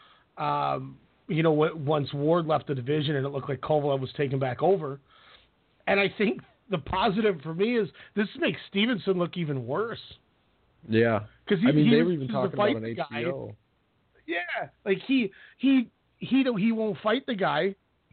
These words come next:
Speaker 1: ducked him for five years or whatever. Kovalev steps up and says, "Screw it, I'll fight you. May the best man win." I, you know, to me, that makes me happy that Chickenson looks like a punk even worse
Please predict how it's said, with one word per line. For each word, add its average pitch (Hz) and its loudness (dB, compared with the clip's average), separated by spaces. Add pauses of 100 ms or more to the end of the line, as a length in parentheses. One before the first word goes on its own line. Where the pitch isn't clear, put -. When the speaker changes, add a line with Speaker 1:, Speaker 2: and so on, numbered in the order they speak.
(160)
Speaker 1:
ducked 202 0
him 214 0
for 165 -12
five 196 4
years 214 2
or 175 0
whatever. 143 -2 (1120)
Kovalev 214 2 (100)
steps 196 2
up 208 -4
and 180 -8
says, 190 0 (160)
"Screw 226 0
it, 190 4
I'll 180 0
fight 160 0
you. 180 -6
May 165 -4
the 170 -4
best 170 -4
man 165 -2
win." 190 2 (2000)
I, - 4
you 294 0
know, 311 2 (640)
to 254 4
me, 302 4
that 294 2
makes 254 -4
me 247 -2
happy 254 0
that 233 0
Chickenson 240 -6
looks 233 -6
like 233 -2
a 220 -2
punk 226 -2
even 220 -2
worse 254 -6